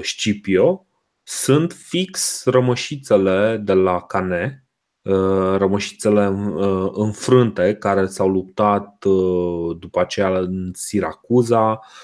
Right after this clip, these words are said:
și au reușit să cucerească Siracuza, care după aceea s-au alăturat lui, uh, Scipio și au, uh, au participat la această campanie africană.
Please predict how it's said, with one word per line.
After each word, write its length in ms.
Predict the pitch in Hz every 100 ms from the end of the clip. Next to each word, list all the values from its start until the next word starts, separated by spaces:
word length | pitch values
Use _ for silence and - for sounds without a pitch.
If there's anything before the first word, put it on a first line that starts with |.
| -
și 140 | - 92
au 100 | 90
reușit 440 | 90 90 - 90
să 120 | -
cucerească 560 | 90 - 95 92 90 -
Siracuza, 720 | - 95 80 _ 139 131 110
care 300 | - 101 92
după 280 | 90 - 90
aceea 600 | 90 - 131 104 107 - - - - _
s-au 240 | - 107
alăturat 600 | 98 98 - 101 101 -
lui, 320 | 98 95 92 92
uh, 340 | 90 87 90
Scipio 520 | - - 104 - 98
și 300 | 92 - 101
au, 320 | 90 87 85 85
uh, 760 | 82 82 82 80 80 80 80 82 _ _ _ -
au 180 | 90
participat 600 | - 98 - - - 101
la 80 | 92
această 340 | 87 - 101 -
campanie 540 | 92 87 - 90 87 82
africană. 600 | 78 - - - 76